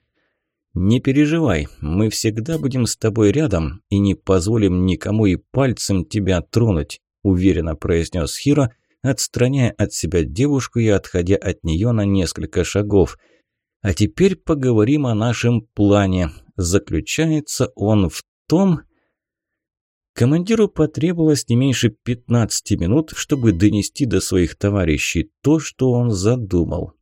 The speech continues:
По мере рассказа их лица становились то недоумёнными, то удивлёнными, то шокированными, а однажды на них проскользнул ужас.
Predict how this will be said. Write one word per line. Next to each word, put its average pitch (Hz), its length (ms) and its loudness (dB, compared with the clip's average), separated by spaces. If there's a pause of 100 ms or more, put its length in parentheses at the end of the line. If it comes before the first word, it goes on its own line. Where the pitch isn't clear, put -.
(160)
По 101 80 4
мере 82 280 2
рассказа 80 560 -2
их - 300 -4
лица 135 340 0
становились 131 680 -2
то 139 100 0
недоумёнными, 101 1000 -2
то 113 240 2
удивлёнными, 95 1000 0
то - 200 -2
шокированными, 123 960 0 (280)
а 98 100 2
однажды 135 760 -2
на 120 120 0
них 123 280 -2 (240)
проскользнул 98 1000 -2
ужас. 120 560 0